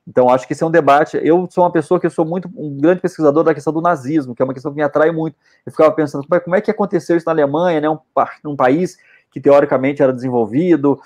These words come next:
o maior índice de alfabetização, e aí cai no nazismo.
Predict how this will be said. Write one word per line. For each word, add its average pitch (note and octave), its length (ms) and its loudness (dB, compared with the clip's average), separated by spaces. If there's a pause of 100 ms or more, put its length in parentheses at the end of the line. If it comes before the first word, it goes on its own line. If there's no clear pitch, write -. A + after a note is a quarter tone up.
(200)
o B2+ 60 -10
maior D3 220 4
índice D3+ 140 -6
de D3 60 4
alfabetização, C#3 880 0 (400)
e C#3 120 2
aí D3+ 160 6
cai D3+ 200 2
no D#3 80 -2
nazismo. B2 520 -2